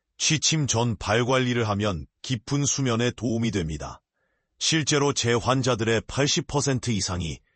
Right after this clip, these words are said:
수면에 많은 분들이 놓치는 중요한 포인트가 바로 발 관리의 시간대입니다. 취침 삼 시간 전에 하는 것이 가장 효과적입니다.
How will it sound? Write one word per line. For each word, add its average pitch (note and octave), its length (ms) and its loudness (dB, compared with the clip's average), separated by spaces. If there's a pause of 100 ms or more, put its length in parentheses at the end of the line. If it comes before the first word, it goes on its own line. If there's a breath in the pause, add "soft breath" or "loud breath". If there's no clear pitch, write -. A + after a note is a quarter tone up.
(120)
수면에 D3 500 4
많은 A#2+ 440 2
분들이 A#2 360 0
놓치는 G2+ 560 -2 (300)
중요한 C3+ 540 2
포인트가 A2+ 540 0
바로 F#2+ 420 0
발 A2 260 0
관리의 A2+ 400 2
시간대입니다. G2 960 -2 (100)
취침 D#3+ 440 2
삼 D3+ 240 2
시간 C#3+ 340 4
전에 A2 320 2
하는 A#2+ 320 2
것이 E2+ 420 -2 (180)
가장 B2+ 440 2
효과적입니다. A2 1000 -2